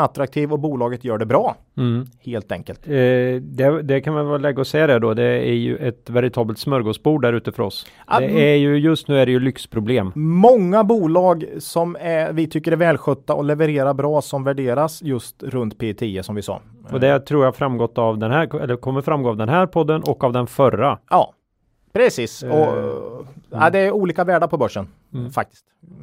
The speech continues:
Speaker 1: Mm.
Speaker 2: Vi har inte några pengar mer att trycka in, kan man säga.
Speaker 1: Ja, i stort sett inte.
Speaker 2: Nej.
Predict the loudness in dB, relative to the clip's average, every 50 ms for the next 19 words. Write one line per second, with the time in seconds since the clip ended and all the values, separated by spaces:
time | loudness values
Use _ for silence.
0 | -18 -8 -6 -6 -6 -6 _ _ _ _ -2 -2 0 0 -2 -2 -4 -6 -8 -8
1 | -6 -4 -4 -2 -2 -2 -2 -2 -2 -4 -4 -6 -8 -10 -10 -10 -6 -4 -4 -2
2 | 0 0 0 0 -2 -2 -4 -2 -2 -4 -4 -4 -6 -6 -6 -8 -10 -8 -10 -8
3 | -6 -4 -4 -2 -2 -4 -4 -4 -4 -4 -4 -4 -4 -6 -6 -6 -6 -6 -6 -4
4 | -4 -6 -6 -6 -8 -8 -8 -8 -8 -10 -14 -16 _ -8 -6 -4 -4 -4 -4 -4
5 | -6 -10 -14